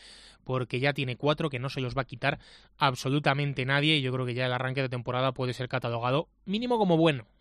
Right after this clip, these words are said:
Ya el muy bueno, sobresaliente, notable, etcétera, habrá que verlo, pero bueno, segurísimo, pase lo que pase, el sábado a las siete de la tarde en el Ciudad de Valencia, un campo para el que,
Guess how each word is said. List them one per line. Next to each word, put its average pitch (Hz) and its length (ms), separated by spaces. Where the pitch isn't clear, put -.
Ya 143 440
el 143 180
muy 151 160
bueno, 151 320
sobresaliente, 131 640
notable, 127 380
etcétera, 156 420
habrá 131 220
que 135 100
verlo, 156 220
pero 120 200
bueno, 143 380
segurísimo, 151 960
pase 147 240
lo 139 100
que 127 80
pase, 147 340
el 123 160
sábado 147 280
a - 20
las 131 140
siete 139 200
de 139 60
la 127 140
tarde 135 260
en 135 120
el 123 180
Ciudad 143 240
de 139 80
Valencia, 196 360
un 196 120
campo 196 300
para 180 180
el 185 100
que, 202 220